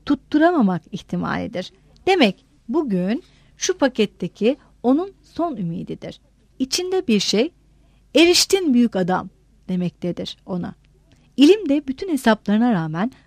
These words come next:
bazen bir duyu, bir tesadüf işidir." demeye mi getiriyordu?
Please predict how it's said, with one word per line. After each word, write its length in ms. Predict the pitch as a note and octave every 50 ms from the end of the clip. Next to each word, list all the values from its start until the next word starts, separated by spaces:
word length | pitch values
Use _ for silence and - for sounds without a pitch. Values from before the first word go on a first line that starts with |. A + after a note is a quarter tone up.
| _ _ -
bazen 480 | D4 E4 E4 - C4 B3 B3 A#3 G#3
bir 200 | F#3+ G#3+ G#3 F3
duyu, 360 | - F#3 F3+ E3+ E3 G3 B3+ - _ _ _ _ -
bir 300 | F3 A#3 D#4 G4 - _ _ _ -
tesadüf 560 | - F3+ - - F#3 F3 F3 F3 C4+ D4 -
işidir." 480 | E4 D4 - F3+ - - E3+ - - - _ _ _ _ _ _ _ -
demeye 360 | F3+ G#3 G#3 G3+ G#3+ B3 E4
mi 100 | G#4 A4 -
getiriyordu? 760 | - C4+ B3+ - G3+ F#3+ F#3+ F#3 F3 E3+ E3+ D#3+ - E3